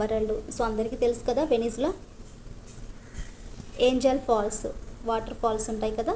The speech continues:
so హైయెస్ట్ వాటర్ ఫాల్స్ ప్రపంచంలోనే ఎక్కువగా హైయెస్ట్ వాటర్ ఫాల్స్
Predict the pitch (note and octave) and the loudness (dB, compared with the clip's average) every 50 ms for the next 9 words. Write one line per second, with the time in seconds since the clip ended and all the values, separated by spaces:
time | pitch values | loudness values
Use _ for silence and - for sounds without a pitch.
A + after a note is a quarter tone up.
0 | A4 - - A#3+ A3+ A#3 A3 A3 G#3 C4 D4 D4+ - - C4+ B3 A#3 A3+ - - | 2 2 2 2 4 2 0 0 4 6 6 6 6 4 4 2 2 2 0 -2
1 | - B3 A#3+ A#3+ A#3 - C4 G#3+ - A#3 A3+ - B3+ C4+ C#4 - C#4+ B3+ B3 B3 | 0 2 4 4 2 2 0 -2 -2 -2 0 2 0 0 2 2 2 2 4 4
2 | A3+ G#3+ G#3+ D4 - - - - - - - - - - - A#3 A3+ A3+ - C#4 | 4 4 4 2 0 -2 -6 -10 -12 -12 -12 -14 -14 -4 2 2 4 4 6 8
3 | C4 C4+ C4+ C4 A#3 A#3+ B3 B3 B3 - C4+ A#3+ A3+ A3 G#3+ A3 A3+ - A3+ A3+ | 8 8 8 6 6 6 6 6 6 4 4 4 4 4 4 2 2 4 4 4
4 | A#3+ A#3+ | 4 4